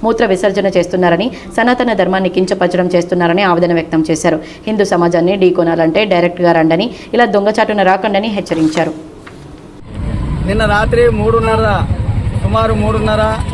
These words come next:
Speaker 2: తెల్లవారుజాము నుంచి వెళ్ళి గోదావరి ఖనిలో దారి మైసమ్మలను మున్సిపల్ అధికారులు కూలగొట్టినామని ఈరోజు ప్రకటించారు. ఈ ప్రకటనను నిర్వహి-, నిరసిస్తూ హిందూ ఐక్య వేదిక తరఫున తీవ్రంగా ఖండిస్తున్నాం.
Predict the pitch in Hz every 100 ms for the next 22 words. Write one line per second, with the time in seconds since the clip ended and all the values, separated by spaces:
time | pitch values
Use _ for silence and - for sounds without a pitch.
0 | - 190 208 214 190 196 208 208 208 196
1 | 208 214 - - - - - 180 208 214
2 | 208 208 208 208 196 202 - - 160 180
3 | 202 214 208 208 208 202 202 208 208 -
4 | - - - - 143 175 - 214 214 208
5 | 190 202 202 208 214 - - - - -
6 | - - - - 190 214 214 196 208 202
7 | 208 208 202 196 190 185 185 202 175 196
8 | 202 214 - - - - - 226 - -
9 | - - - 196 196 196 220 226 226 226
10 | 220 190 185 196 226 220 202 - - 175
11 | 196 - 220 - 226 165 - - - -
12 | - 175 220 226 214 214 220 214 208 208
13 | 196 208 196 202 208 214 202 190 190 196
14 | 214 208 220